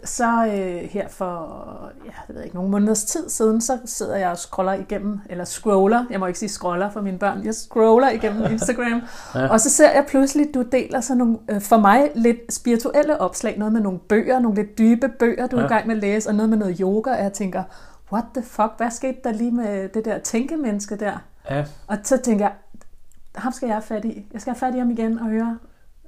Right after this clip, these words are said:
Speaker 2: Ja.
Speaker 1: hvad er nu det for noget?"
Speaker 2: Det er også nogle år siden, vi har set hinanden jo.
Speaker 1: Ja.
Speaker 2: I, i hvert fald fysisk, i for-, i forhold til bare at se hinanden gennem sociale medier.
Speaker 1: Ja.
Speaker 2: Ja, men det er apropos anslaget til den her podcast, at mikrofonen tænder. Altså, det går meget,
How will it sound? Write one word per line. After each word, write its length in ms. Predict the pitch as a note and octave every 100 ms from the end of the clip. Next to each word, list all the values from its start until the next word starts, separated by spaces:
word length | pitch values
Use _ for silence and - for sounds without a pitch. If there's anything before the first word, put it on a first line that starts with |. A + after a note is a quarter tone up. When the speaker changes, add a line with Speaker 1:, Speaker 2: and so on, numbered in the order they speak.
| - _
Speaker 2:
Ja. 180 | C#3 D3+ D3 -
Speaker 1:
hvad 140 | G#3+
er 40 | A#3+
nu 100 | A#3
det 180 | G#3+ G3+
for 80 |
noget?" 240 | A3 F#3+ F#3+ - -
Speaker 2:
Det 80 | C3
er 40 |
også 220 | C3 D3+ E3
nogle 200 | D#3+ D3+
år 100 | D3
siden, 220 | E3 D3+
vi 40 |
har 80 | D3
set 200 | C#3+ E3
hinanden 300 | D#3 C#3+ D3+
jo. 80 | D#3 -
Speaker 1:
Ja. 120 | A3+ G#3+ -
Speaker 2:
I, 220 | C#3+ C3+ -
i 60 |
hvert 180 | B2+ B2
fald 360 | - B2+ B2 - - - - - - -
fysisk, 460 | - D#3 C#3+ D#3 -
i 60 | A2
for-, 140 | - -
i 80 |
forhold 240 | A#2+ B2+ B2
til 120 | C3+
bare 140 | B2
at 60 | A#2+
se 140 | -
hinanden 300 | A#2+ B2+ B2+
gennem 260 | C3 C3+ C3+
sociale 340 | C3 B2 B2
medier. 320 | C3 B2 - C#3 B2 A#2+ - -
Speaker 1:
Ja. 100 | G3+ - - - - - - - - - - - -
Speaker 2:
Ja, 180 | A#2 A2+
men 160 | B2 B2+
det 240 | D#3 D#3 C#3+
er 200 | C3 C#3
apropos 420 | C3 B2+ D3 D3+
anslaget 400 | C#3 D3 - C#3+
til 140 | -
den 180 | C3 C3
her 360 | C#3+ B2+ A#2+ A#2+ A2 -
podcast, 540 | B2 A#2+ C3+ B2+ -
at 60 | B2+
mikrofonen 460 | B2 B2 B2+ B2
tænder. 240 | B2 A#2+ A#2+
Altså, 100 | C3+
det 80 |
går 120 | D#3 F3
meget, 240 | G3 G3